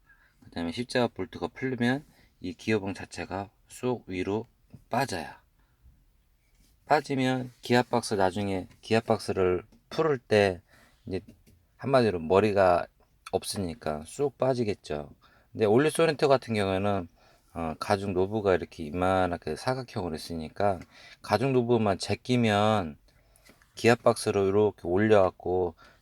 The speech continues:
빙빙빙빙 하다 보면 이, 이 기어, 기어봉을 뽑지 않아도 기아박스가 쑥 빠져요. 그러니까 너무 겁먹지 마시고요. 만약에 기어봉을 탈거할 때는 필름지를 빼시고,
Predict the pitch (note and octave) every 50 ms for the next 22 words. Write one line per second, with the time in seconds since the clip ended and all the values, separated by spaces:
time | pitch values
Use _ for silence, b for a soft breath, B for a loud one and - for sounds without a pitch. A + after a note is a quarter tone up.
0 | b - G#2 G#2 G#2 A2+ A2 G#2 G#2 G2+ F#2+ G2 G2 F#2 F#2 A2+ A#2+ B2 A#2 G#2
1 | F#2+ E2 F2 E2 D#2+ E2+ F2 E2+ D#2+ - - - b b b b b b b b
2 | - F#2 G2 G2 F#2 - - - A2 A2+ A2+ A2 _ _ _ _ _ _ _ _
3 | - - G2 A2 A#2 A2+ F#2+ G2 F#2 G2 G#2 G#2 F2 - _ - F3 - - -
4 | - B2 G2+ G2 G2 G2+ G2+ G2 - A2+ C#3 E3 F#3 _ _ _ _ _ _ _
5 | _ _ - - G#2 G#2 - - G#2+ - - - F2 E2+ E2+ F#2+ G#2 A2+ A#2 _
6 | _ _ _ - - - D3 D#3 D#3 C#3 _ _ - C#3+ D3+ C#3+ - A#2 F2+ C#2+
7 | C#2 - _ _ _ _ _ _ _ _ _ _ _ _ _ _ _ _ _ _
8 | _ _ _ - G2 E2+ F#2 G#2 A2+ B2 A#2 - - - A#2 C#3+ D#3 D#3+ - -
9 | - C#3+ B2+ G#2 F#2+ - G2 G2 F#2 G2+ G#2 G#2+ G#2 F2 D#2+ b b b b b
10 | b - E2+ F2 G2 F#2+ E2+ - - - B2+ D3 D3 D#3 D#3 D3+ C#3 - - D3+
11 | D3 C#3 C#3+ C3+ B2 - - G#2+ G#2 G#2 G#2+ A2 A2+ A2 - - D#3 D#3+ E3 D#3
12 | C#3+ C#3 B2+ G#2+ G#2 - - C3 B2+ - - A#2+ A2+ B2+ D3 D#3+ F3 G3+